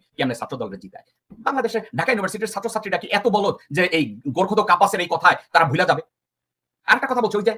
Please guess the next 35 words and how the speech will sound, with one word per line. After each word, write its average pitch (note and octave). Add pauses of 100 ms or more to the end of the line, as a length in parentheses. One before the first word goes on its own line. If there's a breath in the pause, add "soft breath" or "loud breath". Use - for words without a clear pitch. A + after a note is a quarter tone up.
বিএনপির F#3+
আর F3+
এক G3 (160)
কুতুব A3 (440)
বলছে G#3 (580)
দীর্ঘ G#3
সতেরো G#3
বছর, F3+ (120)
আহ, D#3+
ছাত্রলীগ F#3+
ঢাকা G#3
ইউনিভার্সিটি G3
শাসন -
করছে, - (260)
কথার E3+
নমুনা F3+
দেখছেন? E3+ (680)
ঢাকা G3+
ইউনিভার্সিটি C#4
নাকি C#4
ছাত্রলীগ A#3+
শাসন -
করছে। - (1800)
কয় A3
নেতারা A3
পালাইছে, F3+
তাদের F#3
কর্মীরা F3+
আছে F3
না? - (1000)
কথাটা F3
তো F#3+
এটাও G3+
হইতে F#3+
পারে। -